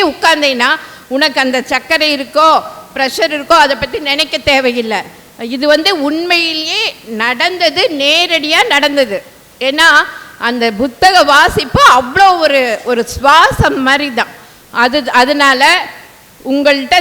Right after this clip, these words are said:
தயவு செய்து சொல்றேன், அப்படி நேர்கோட்டில் இருந்து கட்டாயமா வாசகர்களுக்கு தான் அப்படின்னு நீங்க முடிவை சொல்லணும். நன்றி, வணக்கம்.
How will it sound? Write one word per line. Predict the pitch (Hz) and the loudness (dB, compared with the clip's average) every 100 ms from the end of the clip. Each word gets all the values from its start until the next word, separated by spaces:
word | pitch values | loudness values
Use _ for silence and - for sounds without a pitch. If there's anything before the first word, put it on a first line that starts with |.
| 269 | 0
தயவு | 254 285 359 | -2 -2 -6
செய்து | 381 320 349 523 | -8 -8 -6 -4
சொல்றேன், | 285 269 233 285 330 254 - - - 220 - 220 | -2 0 2 2 0 -4 -18 -20 -18 -18 -8 -6
அப்படி | 226 320 320 262 | -4 -4 -2 0
நேர்கோட்டில் | 277 320 359 - 320 320 311 294 277 | 2 4 2 -2 -6 -6 -6 -8 -6
இருந்து | 294 311 320 440 - - - - | -6 -4 -2 -2 -2 -10 -20 -6
கட்டாயமா | 247 254 - 339 339 320 311 311 403 254 | -4 -4 -2 2 4 4 4 2 2 2
வாசகர்களுக்கு | 277 349 - 330 320 294 285 - 285 226 | 2 2 0 -4 -4 -2 -4 -6 -12 -8
தான் | 320 349 285 | -6 -4 -6
அப்படின்னு | 214 294 339 339 | -8 -16 -16 -14
நீங்க | 302 277 262 | -12 -12 -10
முடிவை | 294 311 330 285 | -10 -6 -2 -2
சொல்லணும். | 254 262 302 427 - - - - | 0 0 0 -2 -6 -20 -18 -4
நன்றி, | 294 339 330 349 | -2 -2 -4 -6
வணக்கம். | 320 277 262 - 208 | -4 -6 -6 -10 -14